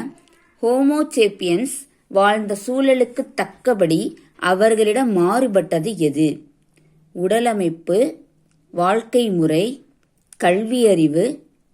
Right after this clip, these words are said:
பழக்க வழக்கங்கள். இதனுடைய ரைட் ஆன்சர் வாழ்க்கை முறை. ஹோமோ சேப்பியன்ஸ் வாழ்ந்த சூழலுக்கு தக்கபடி அவர்களிடம் மாறுபட்டது எதுன்னு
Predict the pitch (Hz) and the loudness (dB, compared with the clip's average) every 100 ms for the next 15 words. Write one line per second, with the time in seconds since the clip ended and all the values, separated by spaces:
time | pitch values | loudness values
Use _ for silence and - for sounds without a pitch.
0 | _ - 180 208 233 196 165 165 147 151 | _ -2 0 0 0 0 0 -4 -6 -2
1 | 151 127 - _ _ _ _ _ _ _ | -2 -4 -14 _ _ _ _ _ _ _
2 | _ _ _ _ _ _ _ 202 226 269 | _ _ _ _ _ _ _ -6 -2 2
3 | 254 214 175 196 226 208 170 240 233 175 | 2 4 2 2 -2 -4 -4 -6 -4 -2
4 | 165 160 202 190 147 143 131 - _ _ | -2 0 -2 0 0 -2 -4 -10 _ _
5 | _ _ _ _ _ _ _ _ _ _ | _ _ _ _ _ _ _ _ _ _
6 | _ _ _ _ _ _ _ 208 226 247 | _ _ _ _ _ _ _ -4 -2 -2
7 | 254 277 277 208 165 165 156 190 269 - | 0 -2 0 -2 -2 0 0 0 -4 -12
8 | _ 180 185 202 214 220 220 233 247 254 | _ -4 -2 -2 -2 -6 -6 -8 -2 0
9 | 240 226 247 - 170 - - 196 151 156 | 0 -4 -10 -8 -10 -6 -6 -2 0 -2
10 | - - _ _ 165 170 202 202 202 202 | -4 -10 _ _ -2 0 2 2 0 0
11 | 247 214 165 185 226 208 202 208 196 214 | -2 0 2 2 0 -2 -4 -4 -2 -2
12 | 170 160 202 | -2 -2 -6